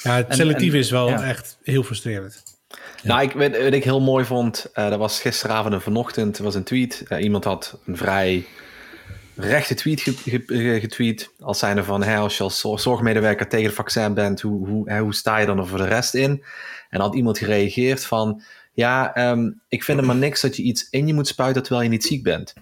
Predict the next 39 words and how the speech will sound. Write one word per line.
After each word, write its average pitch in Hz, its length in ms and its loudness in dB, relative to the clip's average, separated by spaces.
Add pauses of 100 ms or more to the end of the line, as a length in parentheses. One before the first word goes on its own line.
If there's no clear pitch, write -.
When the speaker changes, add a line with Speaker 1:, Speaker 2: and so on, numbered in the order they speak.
(460)
Speaker 3:
En 92 140 -4
toen 90 120 -2
reageerde 104 420 2
ik 110 100 2
dus 95 160 0
van, 92 220 0
"Is 92 120 -4
dat - 160 -2
niet 104 200 0
het 95 260 -2
doel 101 300 0
van 95 160 0
een 90 180 -2
vaccin? 92 600 -2 (140)
Je 95 140 -4
bent 98 280 0
niet 107 300 0
ziek, - 400 -4 (480)
Speaker 2:
Ja. 123 140 2
Speaker 3:
maar 95 200 2
je, 92 300 2
je 95 100 0
krijgt 107 300 0
een 95 80 0
vaccin - 380 0
toegediend 127 480 2
Speaker 2:
Ja. 113 60 0
Speaker 3:
en 107 80 2
daardoor 107 260 2
word 117 220 -2
je - 60 0
eigenlijk 104 300 2
Speaker 2:
Ja. 123 40 4
Speaker 3:
niet 110 140 2
meer 95 100 0
ziek. 123 140 2
Of 92 80 0
in 107 60 0
ieder 104 80 2